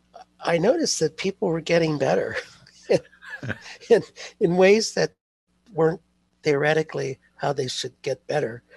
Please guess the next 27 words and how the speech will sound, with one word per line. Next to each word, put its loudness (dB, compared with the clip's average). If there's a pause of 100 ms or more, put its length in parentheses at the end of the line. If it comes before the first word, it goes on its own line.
(300)
based -4
on -2
pharmacology. -10 (800)
And, -2 (320)
and -2 (840)
people -8
began 0
telling -4
me, -6
"Wow, -6 (500)
that -10
story -4
was -4
really -2
helpful, -8 (140)
the -16
one -6
you -10
told -6
me -8
last -10
week -12
or -18 (220)
last -6
month." -12 (1800)
And, -4
um, -4